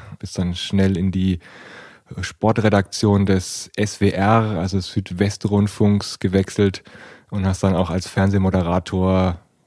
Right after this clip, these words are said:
zi-, ziemlich viele Jahre, fünfzehn Jahre habe ich gelesen, hast Sportsendungen moderiert,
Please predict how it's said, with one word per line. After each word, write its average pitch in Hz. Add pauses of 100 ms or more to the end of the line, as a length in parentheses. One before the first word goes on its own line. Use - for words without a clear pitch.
(280)
zi-, -
ziemlich 143
viele 101
Jahre, 98
fünfzehn 117
Jahre 107
habe 95
ich 92
gelesen, 95 (1000)
hast 104
Sportsendungen 98
moderiert, 90